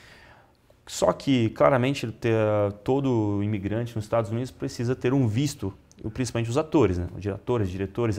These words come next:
bailarinos, têm um visto chamado O one, que é esse visto artístico que nos permite trabalhar lá nos Estados Unidos. Como eu tava, eu saí no meu último dia legal nos Estados Unidos, eu podia ir pro México e voltar pros Estados Unidos, que tava tudo bem, tranquilo. Mas falei, "Ah,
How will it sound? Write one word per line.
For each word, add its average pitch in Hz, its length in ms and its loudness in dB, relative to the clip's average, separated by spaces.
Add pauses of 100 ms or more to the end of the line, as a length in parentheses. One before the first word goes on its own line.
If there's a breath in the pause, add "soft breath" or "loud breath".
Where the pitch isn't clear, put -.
(140)
bailarinos, 107 640 0
têm 131 100 -4
um 127 80 -2
visto 135 240 -4
chamado 127 400 -2
O 143 80 6
one, 107 320 2 (400 loud breath)
que - 60 -2
é - 20 2
esse 170 140 -4
visto 139 160 0
artístico 135 440 0
que 135 60 0
nos 131 140 -2
permite 120 340 0
trabalhar 120 500 2
lá 110 140 2
nos 110 140 -2
Estados 117 200 -2
Unidos. 98 320 -4 (680 loud breath)
Como 165 540 4
eu 113 60 2
tava, 120 240 6
eu - 160 2
saí 147 260 0
no 185 80 2
meu 165 120 6
último 214 300 0
dia 185 100 2
legal 123 280 4
nos 98 100 0
Estados 98 300 -2
Unidos, 90 280 -4
eu 117 60 0
podia 143 260 0
ir 156 40 0
pro 175 120 -4
México 151 380 0
e 170 60 0
voltar 175 340 4
pros 123 140 -8
Estados 143 240 2
Unidos, 160 200 -2
que - 80 -18
tava - 160 0
tudo 170 160 -4
bem, 151 160 -2
tranquilo. 147 420 -4
Mas 131 100 -6
falei, 156 180 4
"Ah, 85 140 -2